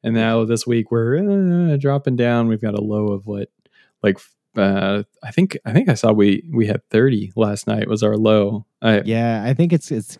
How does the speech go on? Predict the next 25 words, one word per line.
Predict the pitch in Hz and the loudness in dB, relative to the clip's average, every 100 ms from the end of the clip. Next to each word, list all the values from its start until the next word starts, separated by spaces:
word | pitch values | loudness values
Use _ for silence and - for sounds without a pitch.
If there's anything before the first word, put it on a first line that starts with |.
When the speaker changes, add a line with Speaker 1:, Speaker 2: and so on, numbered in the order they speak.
| - | -4
Speaker 2:
gonna | 123 | -2
be, | 113 101 | 0 -2
like, | 95 - | -4 -4
thirty-four | 110 101 - 98 95 90 | -4 -4 -4 -4 -4 -4
or | 85 | -4
something | 98 87 85 80 | -6 -4 -4 -4
here, | 92 85 80 82 95 - | -4 -2 -4 -8 -12 -6
but | 87 87 | -2 0
I've, | 90 85 - | 0 -2 -2
Speaker 1:
Mm. | 123 - - _ _ | -4 -4 -14 _ _
Speaker 2:
I | 104 | -2
need | 143 131 | 0 2
to | |
actually, | 120 104 107 123 135 | 2 2 -2 -2 0
like, | 117 101 - | 0 -2 -4
figure | 117 101 104 | -4 -2 0
out | 113 | 0
if | 110 | 0
I | 98 | -2
need | 104 | -2
to | 90 | -6
bring | 76 101 107 101 101 | -4 -4 -2 -2 -4
my | 78 82 | -6 -6
plant | - 101 131 135 | -4 -2 0 0
inside. | 82 - 82 80 82 | -2 -2 -2 -2 -4